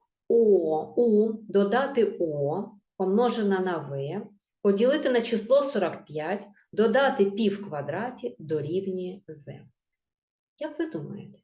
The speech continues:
що позначають ці букви? Давайте перевіримо. У — це увага, О — організованість,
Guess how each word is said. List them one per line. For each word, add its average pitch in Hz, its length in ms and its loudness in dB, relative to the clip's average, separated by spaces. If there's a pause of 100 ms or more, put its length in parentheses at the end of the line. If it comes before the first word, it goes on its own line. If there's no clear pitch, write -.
(160)
що - 260 -12
позначають 330 680 -2
ці 247 140 -8
букви? - 500 -14 (1600)
Давайте 240 280 -10
перевіримо. - 800 -16 (180)
У — 233 400 2 (160)
це - 240 -10
увага, 135 680 -10 (260)
О — 226 520 4 (280)
організованість, 202 1300 -2